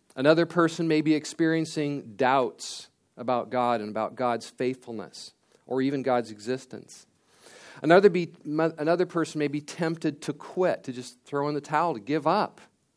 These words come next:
Someone else may be sinking into the pit of self-pity. Another may be attacked by despondency, by fears and anxieties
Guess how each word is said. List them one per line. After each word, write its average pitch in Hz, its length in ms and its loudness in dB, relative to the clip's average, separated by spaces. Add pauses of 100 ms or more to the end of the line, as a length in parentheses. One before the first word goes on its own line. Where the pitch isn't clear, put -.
(1200)
Someone 185 540 6
else 170 280 4
may 165 120 2
be 147 100 -6
sinking 165 560 -2
into 151 240 -4
the 131 80 -2
pit 147 480 0
of 113 140 -10
self-pity. 120 680 -4 (840)
Another 175 300 6
may 170 140 4
be 160 160 2
attacked 156 400 0
by 135 100 4
despondency, 127 880 0
by 101 160 -8
fears 151 640 2
and 117 100 -8
anxieties 117 920 -2